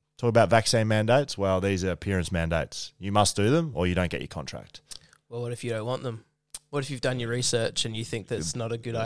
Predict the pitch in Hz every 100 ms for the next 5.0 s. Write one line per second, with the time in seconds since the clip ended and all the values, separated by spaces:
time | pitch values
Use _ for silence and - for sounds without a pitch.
0 | 117 113 73 80 98 - 131 151 160 170
1 | 180 175 160 139 143 - 151 156 165 165
2 | 175 185 185 190 196 202 202 185 202 196
3 | - - - 135 135 131 - 139 147 156
4 | - 127 131 117 131 165 - - 117